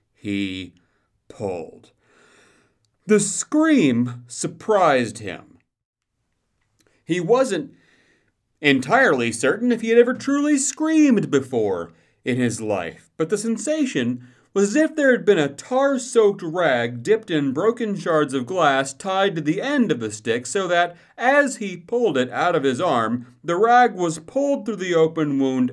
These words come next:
after it. It had been a scream-worthy sensation, and he had given it its due. Now he knelt there,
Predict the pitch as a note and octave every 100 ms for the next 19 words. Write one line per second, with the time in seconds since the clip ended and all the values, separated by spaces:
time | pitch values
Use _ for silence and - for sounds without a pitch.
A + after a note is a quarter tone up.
0 | - C#3+ B2+ A#2+ G#2 F2+ - - _ _
1 | _ _ _ G3+ C4+ C4+ C4+ D3+ D#3+ D3
2 | C#3 D3+ - - F3 F3+ E3+ - - -
3 | C#4 C#4 C#4 C#4 G3+ C3+ B2+ B2 C3 B2+
4 | D3+ D3 A3 A3+ G#3 B2 A#2 A#2 - C#3+
5 | B2 - C4 E3+ D3 C#3+ C#3 A#2+ A2+ A3
6 | C3+ A#2 C3 C3 C3+ B2+ A#2+ G2+ E2+ -
7 | _ _ _ _ _ _ _ _ _ _
8 | _ - D#3 G3 E3+ D3+ D#3 E3+ E3 F#3+
9 | F#3+ F3+ B2 G#2 F2 E2